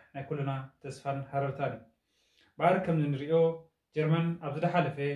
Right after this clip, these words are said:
ኣብ ልዕሊ ስደተኛታት ዝጸንሓ ኣተሓሕዛን ኣካይዳን ክንዕዘቦን ክንሪኦን ጸኒሕና ኢና። ሎሚ ኤስፒዲ እውን ካብኡ ዝሓይሽ፣ ካብኡ ዝበልጽ ኣካይዳ ወይ እውን ኣተሓሕዛ ክኸይድ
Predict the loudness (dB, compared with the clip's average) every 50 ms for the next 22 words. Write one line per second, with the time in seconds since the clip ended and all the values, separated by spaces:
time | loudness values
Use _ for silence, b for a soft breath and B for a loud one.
0 | -4 -10 -12 _ -8 -6 -6 -6 -6 -8 -8 -10 -10 -8 -8 -6 -4 -2 -2 -2
1 | -2 -4 -6 -6 -8 -14 -20 _ _ _ -20 -14 -12 -12 -12 -12 -10 -10 -12 -12
2 | -12 -16 _ -18 -14 -12 -12 -12 -12 -12 -10 -10 -8 -6 -4 -4 -4 -4 -6 -8
3 | -12 _ _ _ _ b b b b b b b b b -8 -8 -4 -2 -2 -2
4 | 0 0 0 0 -2 -2 -2 -6 -8 -12 _ _ _ _ _ _ _ _ _ _
5 | _ _ _ _ _ _ _ _ _ -4 -2 -2 0 0 0 0 2 0 0 -2
6 | -6 -8 -14 _ _ -6 -4 -2 -2 -2 -2 -4 -4 -6 -10 -8 -6 -6 -6 -6
7 | -8 -10 -14 -18 _ -2 2 2 4 4 4 4 2 0 -2 -6 -8 -8 -8 -8
8 | -6 -8 -6 -4 -2 -2 0 -2 -2 -2 -4 -6 -6 -8 -6 -4 0 2 2 2
9 | 0 -2 -4 -4 -4 -4 -4 -8 -10 -14 -20 _ _ _ -4 -4 -2 -2 -4 -4
10 | -6 -6 -6 -8 -10 -12 -18 _ -12 -12 -12 -10 -8 -6 -6 -6 -4 -4 -4 -4
11 | -6 -6 -10 -18 _ _ _ _ _ _ -2 0 0 0 0 -2 -2 -4 -6 -10
12 | _ -6 -6 -6 -8 -10 -10 -10 -8 -8 -6 -2 -2 -2 -2 -2 -4 -10 _ _
13 | _ _ _ _ _ _ _ -10 -6 -6 -6 -8